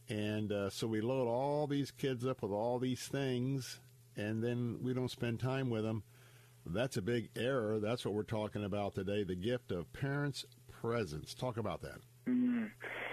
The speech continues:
Speaker 2: Yeah, our time. That's something that's so, uh, we can't buy it back. It's so valuable. And yet many times we, we try to, we say we want to spend more time with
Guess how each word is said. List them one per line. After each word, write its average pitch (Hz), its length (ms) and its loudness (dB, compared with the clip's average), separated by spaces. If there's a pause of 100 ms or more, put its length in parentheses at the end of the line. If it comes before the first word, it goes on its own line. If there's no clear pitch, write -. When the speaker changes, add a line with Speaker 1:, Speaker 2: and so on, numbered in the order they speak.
(320)
Speaker 2:
Yeah, 190 140 2
our 151 180 0 (100)
time. 156 420 0
That's 151 200 -2 (120)
something 170 360 0
that's 135 160 -2 (200)
so, 165 720 0 (100)
uh, 131 380 -2 (340)
we 175 140 0
can't 185 220 -2
buy 165 140 0
it - 100 -6
back. 143 320 -4
It's 127 280 -4
so 156 480 2
valuable. 135 840 -2 (600)
And 135 480 0
yet 135 240 0
many 147 220 -2
times 139 500 -2 (160)
we, 131 380 0 (400)
we 147 160 0 (180)
try 165 380 0 (180)
to, 139 640 2
we 156 260 0
say 160 180 2
we 196 120 -2
want 139 320 -2
to 202 140 -6
spend 131 260 -2
more 127 160 0
time 120 240 -2
with 113 100 -6